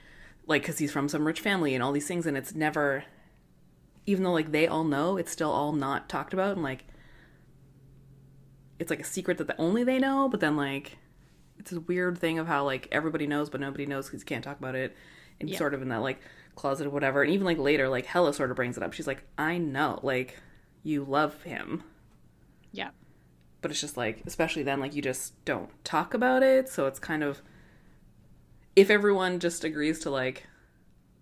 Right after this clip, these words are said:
Speaker 1: not talk about it, then it's okay. But, like, it's just, but then obviously, as you can tell, it just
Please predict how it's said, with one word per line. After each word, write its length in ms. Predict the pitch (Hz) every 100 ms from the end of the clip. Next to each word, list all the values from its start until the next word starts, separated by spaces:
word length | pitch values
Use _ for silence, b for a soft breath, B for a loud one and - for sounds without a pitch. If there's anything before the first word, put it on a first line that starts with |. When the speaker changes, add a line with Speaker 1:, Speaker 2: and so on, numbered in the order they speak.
| - - -
Speaker 1:
not 280 | - 131 -
talk 180 | 240
about 200 | 233 240
it, 100 | 240
then 140 | 240 214
it's 100 | -
okay. 320 | - - 247
But, 100 | -
like, 120 | 180
it's 120 | 160 -
just, 320 | 208 - - b b b b
but 80 | -
then 120 | 156
obviously, 320 | 101 127 - 98
as 140 | 139
you 40 | -
can 80 |
tell, 220 | 135 143 -
it 80 |
just 360 | - 85 -